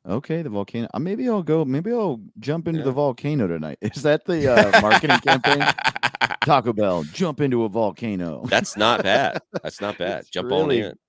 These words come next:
Speaker 1: Uh, jump on in. Jump on in.
Speaker 2: <laughs>
Speaker 1: Oh, man.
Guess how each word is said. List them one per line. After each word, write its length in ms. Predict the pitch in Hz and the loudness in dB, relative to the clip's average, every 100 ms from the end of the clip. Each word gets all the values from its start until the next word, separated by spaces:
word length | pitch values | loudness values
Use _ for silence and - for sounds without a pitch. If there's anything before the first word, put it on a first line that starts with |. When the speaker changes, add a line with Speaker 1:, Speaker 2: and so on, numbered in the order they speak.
| _ _ _ - | _ _ _ -20
Speaker 1:
Uh, 40 | - | -8
jump 280 | 147 190 185 | -4 -4 -2
on 220 | 180 175 | -4 -4
in. 220 | 151 104 | -6 -8
Jump 260 | 233 262 240 | -8 -8 -6
on 260 | 233 233 | -6 -6
in. 480 | 220 175 113 69 120 _ _ - | -6 -6 -6 -8 -14 _ _ -14
Speaker 2:
<laughs> 260 | - - | -10 -6
Speaker 1:
Oh, 380 | 127 131 117 98 | -2 -2 -2 -4
man. 560 | 101 117 104 80 76 | -6 -6 -6 -10 -14